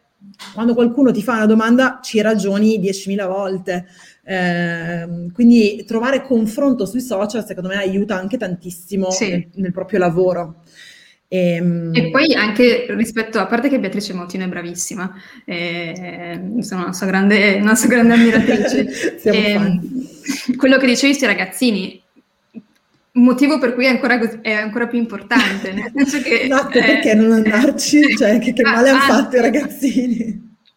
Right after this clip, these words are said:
Speaker 2: aiutiamo a informare, a lasciare che anche i ragazzini si informino con contenuti di qualità nelle piattaforme che, che i ragazzini usano.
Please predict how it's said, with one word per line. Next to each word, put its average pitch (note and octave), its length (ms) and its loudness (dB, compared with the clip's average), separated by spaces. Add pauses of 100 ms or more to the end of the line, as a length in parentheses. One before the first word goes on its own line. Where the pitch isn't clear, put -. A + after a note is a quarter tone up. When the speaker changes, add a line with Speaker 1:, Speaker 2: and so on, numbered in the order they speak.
Speaker 2:
aiutiamo D4 720 -2
a A3 220 -4
informare, G#3+ 960 -6
a G#3 120 -6
lasciare G#3 360 -6
che G#3 60 -6
anche G#3 180 -6
i - 20 -4
ragazzini G3+ 460 -6
si G#3 120 -10
informino G3+ 540 -8
con F#3+ 180 -12
contenuti G3+ 420 -4
di G3 100 -4
qualità G#3 540 -2
nelle F3+ 240 -10
piattaforme G3+ 680 -10
che, E3+ 380 -12
che - 80 -20
i F3 40 -14
ragazzini F#3 440 -8
usano. E3+ 460 -8